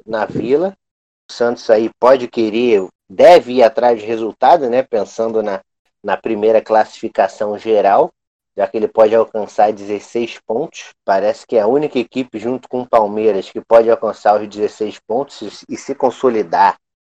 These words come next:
como a, a primeira colocação no,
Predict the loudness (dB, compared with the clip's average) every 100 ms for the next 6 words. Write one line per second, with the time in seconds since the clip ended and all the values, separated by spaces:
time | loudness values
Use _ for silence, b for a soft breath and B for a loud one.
0 | _ _ -6 -4 -2 -2 -2 0 0 0
1 | -2 -4 -6 _ _ _ _ _ -8 -6
2 | -4 0 0 0 0 0 2 2 0 -2
3 | -4 -2 -4 -6 -8 -10